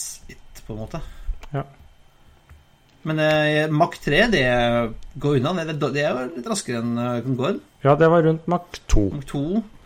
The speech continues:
Speaker 2: Mm.
Speaker 1: Så da burde du kunne gjøre unna New York, London på et par timer, da.
Speaker 2: Ja, det var ikke, hva var
Speaker 1: Concorde
Speaker 2: rekord med
Speaker 1: to tre?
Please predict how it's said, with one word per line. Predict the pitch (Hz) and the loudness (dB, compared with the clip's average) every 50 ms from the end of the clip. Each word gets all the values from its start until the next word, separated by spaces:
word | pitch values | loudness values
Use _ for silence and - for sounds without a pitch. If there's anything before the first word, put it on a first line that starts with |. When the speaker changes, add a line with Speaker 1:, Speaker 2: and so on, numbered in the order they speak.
| - - | -12 -8
Speaker 2:
Mm. | 113 107 113 - | -6 -6 -6 -8
Speaker 1:
Så | - - 180 | -6 -4 -2
da | 180 | 0
burde | 175 175 156 | 0 -2 -2
du | 143 | -4
kunne | 156 160 156 | -2 0 2
gjøre | 139 131 135 131 | 2 2 2 2
unna | 123 117 117 120 120 120 120 120 120 123 123 123 120 | 2 0 0 0 2 2 2 2 0 0 0 0 -2
New | 120 117 113 | -2 -2 -2
York, | 110 117 113 - - 117 | -4 -6 -8 -8 -8 -8
London | 110 104 104 107 110 110 101 - | -8 -6 -6 -8 -8 -8 -8 -8
på | 120 113 110 | -6 -6 -6
et | 107 - | -6 -8
par | 120 - | -6 -6
timer, | 117 113 156 185 | -4 -4 -2 -4
da. | - - - - - - - - - - - - - - - - - - - _ _ _ _ _ _ _ _ _ - | -4 -6 -10 -18 -20 -20 -20 -20 -20 -20 -18 -18 -18 -16 -18 -20 -20 -20 -20 _ _ _ _ _ _ _ _ _ 0
Speaker 2:
Ja, | 175 175 185 180 180 196 220 214 - - - _ _ - | 2 4 4 6 6 4 4 2 0 -8 -20 _ _ -8
det | 196 190 185 185 185 185 175 | -4 -2 -2 0 0 -2 -2
var | 160 - | -4 -6
ikke, | - _ - 175 175 170 | -8 _ 0 2 4 6
hva | 165 165 | 6 6
var | 170 175 | 6 6
Speaker 1:
Concorde | 175 180 180 190 202 | 6 6 6 4 6
Speaker 2:
rekord | 180 143 - 156 | 6 6 6 6
med | 139 | 6
Speaker 1:
to | 147 147 | 4 4
tre? | 151 | 4